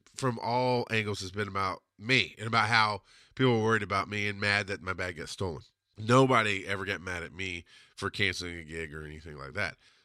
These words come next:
So I start to pack up my table, and there's some regulars like, "What? What's going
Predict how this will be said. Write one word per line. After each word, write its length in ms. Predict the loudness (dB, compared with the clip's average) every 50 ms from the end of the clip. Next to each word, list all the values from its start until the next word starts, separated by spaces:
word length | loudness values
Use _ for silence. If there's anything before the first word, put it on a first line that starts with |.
| _ 0
So 200 | 6 8 10 10
I 140 | 10 8
start 340 | 6 4 6 6 6 6 4 0
to 80 | -6
pack 360 | -4 0 0 0 0 0 -2
up 140 | -2 -4 -4
my 120 | -4 -6 -6
table, 500 | -4 -2 -2 -2 -2 -4 -6 -8 -10 -12 -16 -20 _ _ -6
and 360 | -4 -2 0 0 0 -2 -4
there's 160 | -6 -6 -6
some 160 | -4 -4 0
regulars 380 | 0 2 0 0 0 -4 -4 -4
like, 140 | -4 -6 -6
"What? 420 | -6 -8 -8 -8 -8 -8 -10 -10
What's 160 | -10 -10 -8
going 180 | -8 -8 -8 -6